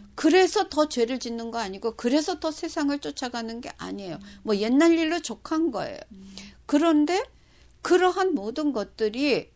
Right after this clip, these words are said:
Speaker 1: 우리가 내 맘대로 살게 됐다. 모든 것이 가하다고 그래서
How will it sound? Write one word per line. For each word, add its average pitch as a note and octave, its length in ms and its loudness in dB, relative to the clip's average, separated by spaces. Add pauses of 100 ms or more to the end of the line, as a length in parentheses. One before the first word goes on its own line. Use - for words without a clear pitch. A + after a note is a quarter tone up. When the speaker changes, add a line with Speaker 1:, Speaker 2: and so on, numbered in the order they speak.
(220)
Speaker 1:
우리가 B3+ 560 -2
내 E3+ 200 2
맘대로 D4+ 480 2
살게 A#3 360 -8
됐다. - 260 -14
모든 D4 520 2
것이 D4+ 300 -4
가하다고 G#3+ 680 -4
그래서 G#3 640 -8